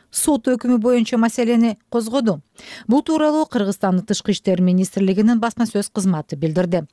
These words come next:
Кулубаев журналисттерге чечимди бийликтин көз карандысыз бутагы болгон сот органы кабыл алганын айткан.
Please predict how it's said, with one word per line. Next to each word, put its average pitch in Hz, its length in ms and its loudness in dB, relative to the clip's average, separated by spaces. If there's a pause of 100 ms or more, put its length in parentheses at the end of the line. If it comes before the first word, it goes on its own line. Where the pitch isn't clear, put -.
(440)
Кулубаев 277 480 0
журналисттерге 208 840 0 (180)
чечимди 240 640 -2
бийликтин 226 560 0 (220)
көз 254 260 2
карандысыз 247 560 -2
бутагы 226 460 0
болгон 220 500 2
сот - 480 -2
органы 220 540 2
кабыл 190 340 -2
алганын 175 400 -2
айткан. 180 460 -4